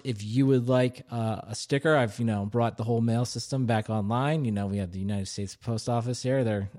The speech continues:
uh, they're, they're back at it. So I'm happy to send you a sticker anywhere in the world. What you need to do is send your postal address to stickers at software defined talk dot com,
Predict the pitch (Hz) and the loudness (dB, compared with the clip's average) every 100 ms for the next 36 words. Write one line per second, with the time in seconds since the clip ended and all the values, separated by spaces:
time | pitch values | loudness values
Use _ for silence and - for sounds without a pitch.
0 | - 87 110 107 90 95 104 120 120 123 | -12 -4 -2 -2 -4 -4 0 0 2 2
1 | 123 147 127 - - 104 110 113 113 101 | 2 2 -2 -6 -6 -2 0 0 -2 -6
2 | - 110 104 95 104 80 - - 107 98 | -6 -4 -4 -4 -6 -6 -8 -10 -8 -6
3 | 110 113 107 107 - 110 101 101 117 131 | -2 0 0 -4 -4 -4 -2 -2 -2 -2
4 | 131 - - - _ 120 - 120 107 104 | -6 -14 -20 -20 _ -2 0 -2 -2 -2
5 | 113 110 - 107 90 - - 123 - 139 | -2 -2 -2 -2 -2 -6 -2 -2 0 -2
6 | 135 143 147 160 - - 98 - 110 104 | 0 0 -2 -4 -12 -8 -8 -6 -8 -4
7 | 110 107 87 92 101 98 90 - 92 95 | -4 -4 -10 -8 -8 -8 -10 -8 -8 -6
8 | 90 - - 120 123 123 | -10 -10 -8 -2 0 -2